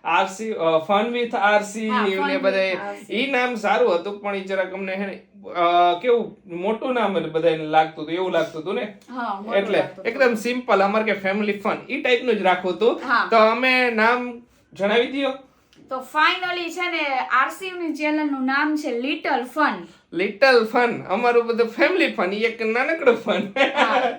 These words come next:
Speaker 2: લિટલ
Speaker 1: લિટલ
Speaker 2: ફન.
Speaker 1: ફન, હા. છોકરાઓને ગમે એવું નામ છે, અ, સરસ નામ છે.
Speaker 2: હા,
Speaker 1: અ,
Speaker 2: તો એ
Speaker 1: સિમ્પલ અને સ્વીટ નામ જોતું હતું એટલે પછી એને આયરે આયરે અમારું જે ફેમિલી ફન એને રિલેટેડ છે એટલે.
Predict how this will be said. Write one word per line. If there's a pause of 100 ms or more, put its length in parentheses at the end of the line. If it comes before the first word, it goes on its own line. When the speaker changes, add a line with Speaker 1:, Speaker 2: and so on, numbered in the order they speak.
Speaker 2:
લિટલ
Speaker 1:
લિટલ
Speaker 2:
ફન.
Speaker 1:
ફન,
હા. (220)
છોકરાઓને
ગમે
એવું
નામ
છે, (220)
અ,
સરસ
નામ
છે.
Speaker 2:
હા,
Speaker 1:
અ,
Speaker 2:
તો
એ
Speaker 1:
સિમ્પલ
અને
સ્વીટ
નામ
જોતું
હતું
એટલે
પછી
એને
આયરે
આયરે
અમારું
જે
ફેમિલી
ફન
એને
રિલેટેડ
છે
એટલે.